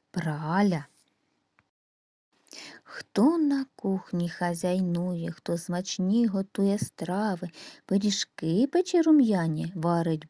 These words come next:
борщ смачний духмяний, не витягнеш і за вуха. Хто цей майстер? Звісно,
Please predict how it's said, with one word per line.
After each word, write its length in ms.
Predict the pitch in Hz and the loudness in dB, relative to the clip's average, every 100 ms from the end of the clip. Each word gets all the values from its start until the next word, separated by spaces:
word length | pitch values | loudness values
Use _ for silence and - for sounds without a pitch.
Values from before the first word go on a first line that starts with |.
| - | -12
борщ 340 | 160 170 226 | -2 2 0
смачний 540 | - 180 170 - 160 151 | 0 -2 -2 -4 -2 -2
духмяний, 800 | 156 - 151 147 143 147 147 - - - - | -4 -8 -10 -8 -8 -8 -8 -10 -16 -12 2
не 300 | 202 240 254 | 6 8 6
витягнеш 1080 | 208 208 202 - 381 480 415 381 370 339 - | 4 0 0 2 6 8 6 2 0 -2 0
і 240 | 277 427 370 311 | 4 4 4 4
за 280 | 285 277 202 | 4 4 2
вуха. 460 | 196 202 196 - 165 - _ | 2 2 2 -2 -6 -8 _
Хто 460 | - - 440 427 | -16 6 8 10
цей 340 | 339 - 254 240 | 8 6 8 10
майстер? 800 | 233 220 170 156 139 - 160 156 - _ - _ _ _ - | 8 8 4 2 -2 -4 -2 -2 -8 _ -20 _ _ _ -6
Звісно, 1300 | 165 156 151 202 302 508 539 - 381 370 370 370 | -2 -2 2 6 8 8 6 4 -2 0 0 -2